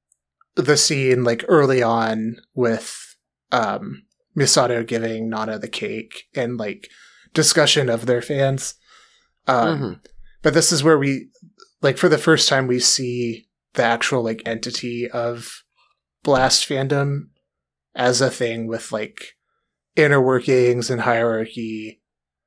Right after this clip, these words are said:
Speaker 1: um, and this, like, life of its own. Um,
Speaker 2: Yeah.
Speaker 1: and I felt like there was something a little jarring about this, where we just get it so suddenly in such a complete form.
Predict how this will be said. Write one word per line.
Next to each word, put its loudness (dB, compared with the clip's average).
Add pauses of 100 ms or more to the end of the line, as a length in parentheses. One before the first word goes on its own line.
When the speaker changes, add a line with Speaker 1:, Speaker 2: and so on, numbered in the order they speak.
(280)
Speaker 1:
um, -4 (220)
and 0
this, 2
like, -2
life -2
of -8
its -6
own. -12 (880)
Um, 0 (100)
Speaker 2:
Yeah. -2 (680)
Speaker 1:
and 4
I 6
felt 6
like 4
there 4
was 0
something 0
a 4
little 2
jarring -2
about 0
this, -4 (220)
where 0
we 2
just -2
get -4
it -4 (1000)
so 2
suddenly 2
in -2
such -4
a -10
complete -8
form. -6